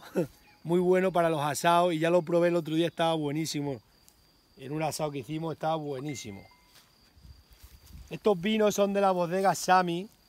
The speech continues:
y los he probado también, son unos vinos buenísimos. Ya sabéis que todos los vinos son buenos.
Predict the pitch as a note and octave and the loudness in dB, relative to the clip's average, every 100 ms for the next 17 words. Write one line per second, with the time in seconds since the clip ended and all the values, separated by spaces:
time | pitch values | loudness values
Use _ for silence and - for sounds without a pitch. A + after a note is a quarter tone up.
0 | _ _ _ _ _ _ _ _ _ _ | _ _ _ _ _ _ _ _ _ _
1 | _ _ _ - C3+ C#3 E3 F3+ F3+ F3+ | _ _ _ -14 -6 -2 2 4 6 6
2 | E3+ E3 F3+ F3+ E3+ F3 D#3 F3+ F3+ C#3+ | 6 4 4 2 2 2 2 0 0 0
3 | D3 D3+ F3+ D3+ E3 E3 F3 G#3 _ _ | 0 0 0 -2 -4 -2 -4 -8 _ _
4 | _ _ _ _ _ D3+ F3 G3 - F3+ | _ _ _ _ _ -4 0 0 0 0
5 | G3 G#3 G3 F3+ G#3 F#3+ F3+ F3 G3+ G#3+ | 2 4 4 4 0 0 0 2 2 2
6 | E3 | 0